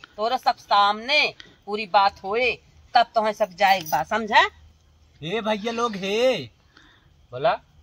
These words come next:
Speaker 2: सपोर्ट करबे ना भाई, लिया एक बार नहीं चार देना देबे।
Speaker 3: टेंशन ना ले, एकदम पूरा फुल सपोर्ट करब, जैसे जैसे कहीं कुल बताई।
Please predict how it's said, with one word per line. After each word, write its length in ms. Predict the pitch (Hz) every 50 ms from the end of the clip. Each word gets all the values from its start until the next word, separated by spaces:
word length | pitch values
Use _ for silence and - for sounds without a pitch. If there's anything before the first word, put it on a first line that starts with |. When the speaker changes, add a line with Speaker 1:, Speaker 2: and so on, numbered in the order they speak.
| _ _ _ _ _ -
Speaker 2:
सपोर्ट 480 | - 160 156 - 156 165 196 220 202
करबे 360 | 196 - 175 156 151 160 190 202
ना 80 | 202
भाई, 300 | 175 170 139 147 165 190
लिया 280 | 196 175 165 170 175 180
एक 100 | 190 175
बार 120 | 190 196
नहीं 220 | 196 190 175 165 151
चार 240 | - 175 156 160 156
देना 220 | 165 156 156 151
देबे। 360 | 139 147 147 143 190 208 165 135 _ -
Speaker 3:
टेंशन 380 | - 170 190 185 180 240 247 247
ना 120 | 240 247
ले, 120 | 247 247 240
एकदम 260 | 233 185 180 233 220
पूरा 160 | - 226 226
फुल 160 | 214 214 214
सपोर्ट 280 | 208 208 - 214 208 -
करब, 200 | - 202 165 180
जैसे 200 | 196 175 170 202
जैसे 200 | 175 196 - 208
कहीं 200 | - 208 202 190
कुल 140 | - 214 185
बताई। 320 | 160 - - 110 104 98